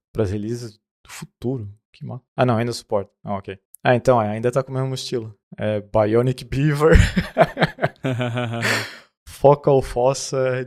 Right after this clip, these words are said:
Speaker 1: Jamie Jellyfish, Trusty Thor.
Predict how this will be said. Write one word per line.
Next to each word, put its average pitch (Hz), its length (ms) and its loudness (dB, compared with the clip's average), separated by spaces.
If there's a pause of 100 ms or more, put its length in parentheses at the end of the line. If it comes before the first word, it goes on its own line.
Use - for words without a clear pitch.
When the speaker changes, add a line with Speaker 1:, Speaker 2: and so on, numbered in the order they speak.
Speaker 1:
Jamie 127 400 2
Jellyfish, 120 920 -2
Trusty 123 500 -2
Thor. 117 460 -2